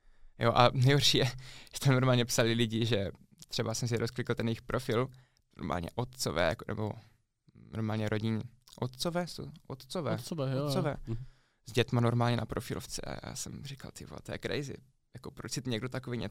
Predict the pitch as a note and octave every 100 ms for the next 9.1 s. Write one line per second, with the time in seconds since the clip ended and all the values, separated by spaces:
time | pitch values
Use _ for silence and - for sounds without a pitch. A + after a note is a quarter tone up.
0 | - B2 B2+ - A#2+ - F3+ - A2+ A2+
1 | A2 G#2+ - - - - - _ _ _
2 | _ - G#2 G2 F#2+ F#2 F#2 F#2+ G#2 G#2
3 | G2 G#2 G2+ - - - - F#2 F#2+ F#2+
4 | F#2 - G2+ E2+ E2+ A#2+ _ - B2 C#3
5 | D3 C3+ B2 G2+ G2+ A2 - _ _ _
6 | _ _ - A#2 A2+ A2+ B2+ B2 B2 B2
7 | A#2+ A#2+ A2+ - C3 B2+ B2+ B2+ B2+ -
8 | G#2 - A#2+ A#2+ - - - A2 A2 A2